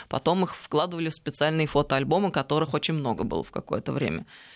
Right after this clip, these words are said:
Нет записок на холодильнике и на зеркале в ванной. Люди не помнят даты дней рождений, это точно про меня, и номера телефонов тоже про меня. Не помнят расписание дня и что купить в магазине. Почему? Потому что всё записано в календаре, и напоминалки стоят.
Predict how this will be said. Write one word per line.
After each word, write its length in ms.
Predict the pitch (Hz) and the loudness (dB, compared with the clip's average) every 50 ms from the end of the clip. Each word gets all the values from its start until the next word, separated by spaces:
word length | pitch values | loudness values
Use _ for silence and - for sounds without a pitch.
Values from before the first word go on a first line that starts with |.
| - - - | -20 -4 0
Нет 240 | - 180 202 196 - | 4 4 4 4 4
записок 420 | 175 165 165 175 165 - - - | 0 -2 0 0 -2 -4 -4 -2
на 100 | - 165 | -2 -2
холодильнике 680 | 156 - 156 160 156 151 165 180 165 156 147 143 - - | 0 2 4 4 4 4 2 2 2 0 0 -2 0 0
и 40 | 143 | 2
на 120 | 143 147 151 | 2 2 2
зеркале 480 | 139 151 143 131 - 143 139 135 131 - - - - | 4 2 2 2 2 2 2 2 0 -2 -6 -8 -2
в 260 | - 156 147 143 143 | 0 2 2 4 4
ванной. 600 | 175 214 262 294 302 294 294 302 311 302 - - - - - - - | 6 6 6 4 2 0 0 2 0 0 -2 -6 -12 -16 -16 -6 0
Люди 360 | - 170 196 262 269 196 185 | 4 6 8 8 8 8 6
не 240 | 185 170 175 220 240 | 6 6 6 6 4
помнят 460 | 240 - 196 196 180 165 143 131 135 - | 4 4 4 2 4 2 0 -2 -4 -4
даты 380 | - 170 175 190 175 170 - 147 | -4 -2 0 0 0 0 -2 -6
дней 260 | 131 147 165 160 151 | -4 0 0 2 4
рождений, 560 | 143 143 147 139 - 156 147 151 170 185 196 | 4 2 0 0 2 4 4 4 4 4 2
это 200 | - 165 151 - - | 2 0 -2 -2 -4
точно 360 | - 156 143 - - - 151 151 | -4 -4 -4 -4 -4 -4 -4 -2
про 140 | - 170 | -2 2
меня, 340 | 175 185 190 196 220 226 226 - - - - | 4 4 4 4 4 2 0 -4 -10 -8 -2
и 100 | 139 156 | 2 4
номера 300 | 165 165 165 165 180 196 | 4 4 4 4 2 0
телефонов 600 | 190 - 180 175 170 - 160 151 139 143 135 - | 0 0 0 0 0 2 2 0 0 0 -2 0
тоже 240 | - 156 160 165 160 | 0 0 0 0 -2
про 160 | - 156 151 | -2 0 2
меня. 280 | 147 147 139 131 127 | 2 2 2 2 4
Не 120 | 131 135 139 | 2 2 2
помнят 320 | - 196 208 214 196 - | 2 4 4 4 2 2
расписание 580 | - 151 - - 147 - - 160 156 156 147 143 | 0 -4 -4 -4 -4 -2 -2 -2 0 0 0 0
дня 180 | 147 170 190 | 2 2 2
и 40 | 196 | 2
что 180 | - - 160 151 | 0 0 -2 -2
купить 300 | - 147 - 165 - - | -2 -2 -2 -2 -2 0
в 20 | |
магазине. 440 | 151 156 139 156 160 175 226 247 220 | 0 2 2 2 2 2 2 0 0
Почему? 300 | - - - - 165 190 | -2 -2 -2 0 0 0
Потому 160 | - - 156 | -2 -2 -4
что 140 | - - - | -4 -6 -6
всё 180 | - - 175 170 | -4 -2 0 0
записано 420 | 165 156 - 165 160 - 156 156 | 0 0 2 0 0 2 0 -2
в 80 | - - | -2 -2
календаре, 540 | - 151 151 151 147 147 147 156 175 196 | 0 2 2 4 4 4 4 4 4 4
и 40 | 190 170 | 2 2
напоминалки 640 | 160 151 - 156 151 151 151 139 131 - - - | 2 2 2 4 4 4 4 4 2 0 -2 -8
стоят. 380 | - - - - - - - - | -12 -8 -6 -4 -4 -4 -4 -6